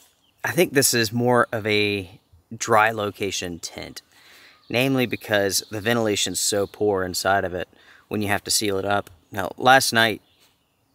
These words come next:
it started raining again. It rained for numerous hours. It's,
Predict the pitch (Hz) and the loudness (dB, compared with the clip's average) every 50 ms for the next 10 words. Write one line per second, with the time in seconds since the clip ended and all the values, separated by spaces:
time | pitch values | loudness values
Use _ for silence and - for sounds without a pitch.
0 | _ _ _ - - - 101 92 85 92 104 113 113 117 113 107 104 110 113 110 | _ _ _ -6 -4 -2 -2 -2 -2 -2 -4 -2 -2 -4 -4 -4 -4 -4 -2 -2
1 | 110 113 107 - - 98 90 90 87 - - 90 90 92 90 90 87 - - - | -2 -4 -4 -6 -6 -6 -8 -8 -8 -10 -10 -10 -10 -8 -8 -8 -8 -6 -2 0
2 | 113 117 117 113 113 107 98 - - - - _ _ _ - - - - _ - | 2 4 4 4 2 2 0 -2 -6 -8 -12 _ _ _ -20 -20 -20 -20 _ -20
3 | - - _ _ _ _ - - - 127 165 175 170 - - - - - | -20 -20 _ _ _ _ -6 0 2 2 4 4 4 4 4 4 4 2